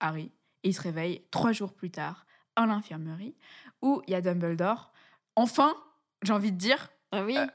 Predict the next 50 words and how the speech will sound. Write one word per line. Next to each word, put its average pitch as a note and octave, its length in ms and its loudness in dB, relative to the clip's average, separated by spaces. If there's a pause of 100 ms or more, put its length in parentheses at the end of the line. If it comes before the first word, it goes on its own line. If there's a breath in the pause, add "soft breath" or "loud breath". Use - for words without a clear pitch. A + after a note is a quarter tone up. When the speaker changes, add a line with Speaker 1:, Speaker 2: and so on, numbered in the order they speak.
(180)
Speaker 1:
qui, A3 440 2
qui - 160 -8
vient, G#3+ 360 2
qui A3+ 140 -8
lui F3+ 80 -4
explique G3+ 280 -6
un F#3+ 80 0
petit - 160 -14
peu F#3+ 100 2
ce F#3+ 60 -10
qui F#3+ 100 -8
s'est E3+ 140 -2
passé, G#3 420 0
qu'ils F#3 220 -4
ont F#3 40 -2
détruit F3+ 380 -4
la E3+ 120 2
pierre. G3 600 0
Du F#3 160 -2
coup, - 180 -8
<laughs> - 40 -6
Harry, A#3+ 280 2
il C#4+ 100 2
est B3+ 80 4
trop A#3 200 -4
mignon, A3 480 -6
genre, « G#3+ 260 -2
Mais A#3 120 0
il A#3+ 120 0
va C4+ 160 -2
mourir. » D4 320 -2 (200)
<laughs> C#4 200 0 (340 loud breath)
Oh, G#3 120 4
tu F#3+ 240 -6
sais, G3+ 440 4
euh, F3+ 360 -2 (380 loud breath)
à G3+ 120 2
six A3+ 180 0
cents A#3 220 2
ans A3+ 140 4
et A3 80 4
des A3+ 80 2
poussières, A3+ 480 0
ça G#3+ 100 0
devrait G#3+ 240 2
aller, F3 220 0
t'inquiète. E3+ 480 -6 (340 loud breath)
Il G#3+ 100 2
est G#3+ 80 8
prêt. F3 300 -4